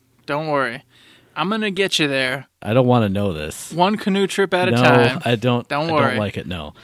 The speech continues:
Speaker 2: <laughs> Oh.
Speaker 1: Oh, gosh. Well, as Matt said, it's a special episode. I don't even know what we're gonna call it. It's a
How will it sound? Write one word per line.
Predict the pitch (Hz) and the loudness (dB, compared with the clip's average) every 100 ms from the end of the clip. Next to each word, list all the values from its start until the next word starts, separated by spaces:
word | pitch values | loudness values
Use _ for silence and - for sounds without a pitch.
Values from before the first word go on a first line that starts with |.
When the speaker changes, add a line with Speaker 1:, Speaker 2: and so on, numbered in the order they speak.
| - - - - _ - | -20 -20 -20 -20 _ -20
Speaker 2:
<laughs> | - - - - - - - - - - - 605 - - - - - - - - _ _ - | -18 -16 -18 -20 -18 -14 -14 -12 -14 -14 -16 -16 -20 -20 -20 -20 -20 -20 -20 -20 _ _ -4
Oh. | 131 113 92 82 - - - - - _ 170 | -2 0 -2 -8 -14 -20 -20 -20 -20 _ -6
Speaker 1:
Oh, | 185 180 156 139 | -4 -2 -4 -6
gosh. | 127 127 120 - | -8 -8 -8 -4
Well, | 185 254 214 - | 0 2 2 2
as | 175 196 180 147 | 2 2 0 0
Matt | 151 135 | 0 0
said, | - 143 | 0 2
it's | 139 156 | 0 -4
a | |
special | - - 196 190 170 | -8 -4 -2 0 2
episode. | 226 165 - 147 139 139 - - - - - | 2 0 -2 0 0 -2 -6 -20 -20 -2 2
I | 226 | 2
don't | 202 | 0
even | 165 156 | -2 0
know | 151 143 | 2 2
what | 143 | 0
we're | 139 | -2
gonna | 135 135 131 | -4 -6 -6
call | - 139 139 135 | -2 0 2 0
it. | 131 90 | -4 -6
It's | 143 - | -8 -8
a | 143 131 | -14 -16